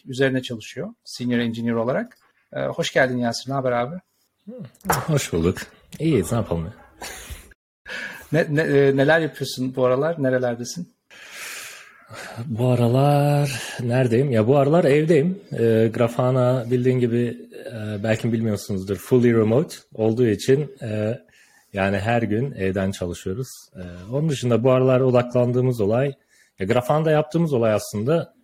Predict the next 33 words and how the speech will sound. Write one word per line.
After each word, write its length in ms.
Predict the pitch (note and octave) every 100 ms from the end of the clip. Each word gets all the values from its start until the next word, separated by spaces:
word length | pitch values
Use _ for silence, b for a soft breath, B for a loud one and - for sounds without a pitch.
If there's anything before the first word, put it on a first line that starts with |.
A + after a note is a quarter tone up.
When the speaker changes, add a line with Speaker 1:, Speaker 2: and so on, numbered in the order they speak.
| _
Speaker 2:
e, 60 | A#2+ A2+ A2 A2+ A2 A2 A2+
yapay 500 | A#2 A#2 - A2+ A2+
zeka 520 | G#2 G2+ - G#2 G2+
ile 360 | F2+ F#2 D3+ - _ _ _
bir 380 | - A2 C#3 - -
sistem 640 | - - - - C3+ D3+
normal 360 | C3 C3 C3 B2+
çalışıyor 460 | B2+ C3 C3+ - G#2+
mu, 60 |
çalışmıyor 480 | - G#2 G#2 - E2+
mu 60 | G#2
ona 180 | G#2
bakmaya 340 | G2 - E2+ E2
çalışıyoruz. 600 | - E2 - - - - _
Yani 220 | F#2+ F#2+ F#2+
herhangi 420 | G#2 A#2 B2 G2+
bir 60 |
sistem, 400 | F#2 - - F#2
bu 180 | F#2+ G2+
sistem 540 | G2 G2+ - G#2 G2 A#2 b b b _ _
yani 260 | F#2 F#2+ F#2 - _
binlerce 640 | C3 C3 G#2+ A2 A2+ G#2 G#2
server 380 | - G#2 G2+ G#2+
olabilir, 480 | G2 F#2+ F#2 F#2
bu 60 | F#2+
serverler 520 | - G2 G2 F#2+ F#2+
iyi 200 | F#2+ G2
çalışıyor 400 | - F#2+ F#2 F#2
mu, 60 | F2
çalışmıyor 500 | - F2+ - F2+ F2
mu, 120 | F2+
aplikasyon 600 | F2 F#2+ - G2 F#2 -
olabilir, 560 | F#2 F2+ E2+ F2 F2 -